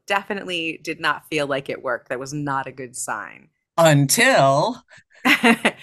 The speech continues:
Speaker 1: Well, it wasn't, I wasn't ready at the time I did the spell. And as pissed off as I was at the time, it took, like, a month or two for me to realize what went wrong.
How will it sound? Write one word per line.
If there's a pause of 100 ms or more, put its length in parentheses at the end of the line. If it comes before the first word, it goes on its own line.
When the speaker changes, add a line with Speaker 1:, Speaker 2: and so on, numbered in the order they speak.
(160)
Speaker 1:
Well,
it
wasn't,
I
wasn't
ready
at
the
time
I
did
the
spell. (300)
And
as
pissed
off
as
I
was
at
the
time,
it
took,
like,
a
month
or
two
for
me
to
realize
what
went
wrong.